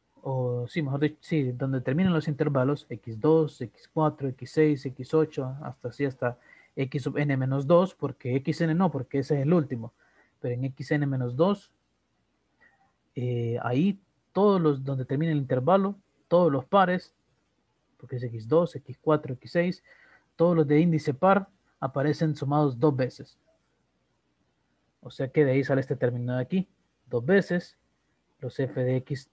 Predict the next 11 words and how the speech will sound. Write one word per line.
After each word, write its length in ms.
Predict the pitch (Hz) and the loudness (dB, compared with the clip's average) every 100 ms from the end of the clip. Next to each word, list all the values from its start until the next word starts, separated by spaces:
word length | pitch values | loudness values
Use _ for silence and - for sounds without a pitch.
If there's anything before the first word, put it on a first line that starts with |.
| - | -20
aquí 240 | - 135 | -10 -4
de 120 | 135 | -2
hecho 200 | 131 - | -2 -4
es 160 | 131 123 | -6 -6
sub 180 | - 117 - | -10 -12 -6
dos 180 | 139 - | -6 -6
j, 400 | - 117 147 - _ _ _ _ _ _ _ _ _ _ _ _ _ _ _ _ _ _ | -6 -6 -6 -10 _ _ _ _ _ _ _ _ _ _ _ _ _ _ _ _ _ _
x 340 | 127 - 135 | -16 -10 -12
sub 200 | - 120 | -10 -10
dos 240 | 113 127 127 | -6 -6 -6
j. 400 | - 120 151 | -8 -6 -6